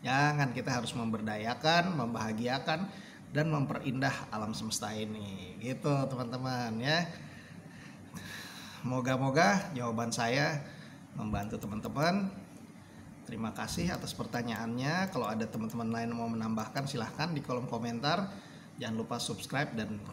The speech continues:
klik tombol lonceng kalau ada video-video lagi, jadi update teman-teman, ya.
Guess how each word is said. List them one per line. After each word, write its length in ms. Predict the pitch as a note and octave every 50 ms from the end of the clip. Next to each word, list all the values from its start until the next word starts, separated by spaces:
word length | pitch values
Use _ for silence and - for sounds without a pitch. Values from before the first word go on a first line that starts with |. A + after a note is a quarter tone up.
| - - - -
klik 240 | C#3+ C#3+ C#3+ - -
tombol 320 | A#2+ A2+ A2+ A2+ A2 G#2+
lonceng 480 | G#2+ A2 - C3 C#3 E3 G3 A3 A3 - - - - - - - - - - - - - - -
kalau 160 | A2 A2 G#2+
ada 160 | G#2 G#2 G#2+
video-video 640 | G#2 - A#2 G#2+ G#2 G#2+ G#2 - A2+ G#2+ A2 G#2+ G#2
lagi, 240 | G#2 G#2+ A2 B2+ C#3
jadi 240 | B2 A#2 A2 A2+ C3 - - - - - - - - - - - - - -
update 320 | - G#2 - A#2 A#2+ G#2+ -
teman-teman, 480 | - G2 G2+ F#2+ A#2 G2 G#2 G2+ F#2+ F#2
ya. 240 | G2 A#2 D3 D#3+